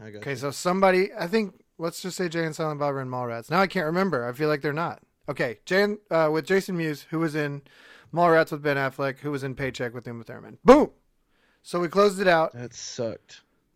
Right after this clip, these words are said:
Speaker 1: Did we get any robot movies?
Speaker 2: We got four, bro.
Speaker 1: Oh,
Speaker 2: We
Speaker 1: wow.
Speaker 2: got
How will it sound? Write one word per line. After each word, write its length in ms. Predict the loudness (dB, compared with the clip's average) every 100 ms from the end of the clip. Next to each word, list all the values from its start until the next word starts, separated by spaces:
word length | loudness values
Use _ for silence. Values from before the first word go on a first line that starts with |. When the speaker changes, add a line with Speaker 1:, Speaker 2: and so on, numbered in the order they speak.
| _
Speaker 1:
Did 160 | -10 -6
we 100 | -4
get 160 | -4 -4
any 220 | -6 -4
robot 360 | -4 -4 -8 -10
movies? 300 | -14 -16 -12
Speaker 2:
We 60 |
got 120 | -12 -8
four, 400 | -6 -6 -8 -16 _
bro. 280 | -10 -10 -12
Speaker 1:
Oh, 120 | -10 -6
Speaker 2:
We 60 |
Speaker 1:
wow. 60 | 0
Speaker 2:
got 320 | 0 0